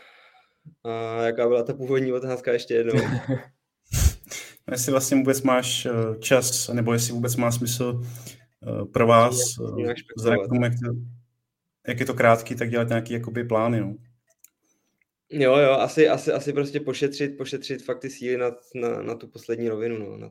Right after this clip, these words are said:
Speaker 1: ten, na ten třetí kopec a zbytečně,
Speaker 2: Hm.
Speaker 1: zbytečně se nezavařit. To je, to je asi alfa omega tohohle závodu, no.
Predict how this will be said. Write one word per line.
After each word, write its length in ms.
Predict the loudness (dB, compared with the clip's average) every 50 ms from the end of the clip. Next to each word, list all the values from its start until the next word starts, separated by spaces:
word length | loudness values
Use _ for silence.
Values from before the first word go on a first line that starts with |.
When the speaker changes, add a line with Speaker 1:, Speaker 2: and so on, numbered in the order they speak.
| _ _
Speaker 1:
ten, 280 | -12 -12 -12 -10 -10
na 100 | -10 -10
ten 220 | -10 -10 -12 -12 -12
třetí 260 | -12 -16 -18 -20 -16
kopec 420 | -14 -14 -12 -10 -8 -10 -10 -8
a 60 | -12 -14
zbytečně, 580 | -12 -12 -12 -10 -10 -10 -8 -8 -8 -10 -10 -8 -6 -4
Speaker 2:
Hm. 80 | -4 -4 -6 -12 -16 -20 -20 _ _ _ _ _
Speaker 1:
zbytečně 400 | -18 -18 -16 -14 -14 -10 -10 -8
se 140 | -4 -2 -2
nezavařit. 580 | -2 0 0 0 0 0 0 -2 -4 -8 _ _ _ _ _
To 80 | -6 -4
je, 160 | -4 -4 -4 -6 -10 -12
to 80 | -10
je 220 | -8 -8 -8 -10 -12 _ _ _ _ _ _ _ _ -20 -20 _ _
asi 260 | -20 -20 -12 -8 -6 -2
alfa 260 | -2 -2 0 0 -2
omega 320 | 0 0 0 0 -2 -4
tohohle 300 | -4 -6 -6 -4 -4 -2
závodu, 360 | -2 -2 -2 -2 -2 -2 -2
no. 200 | -4 -6 -8 -10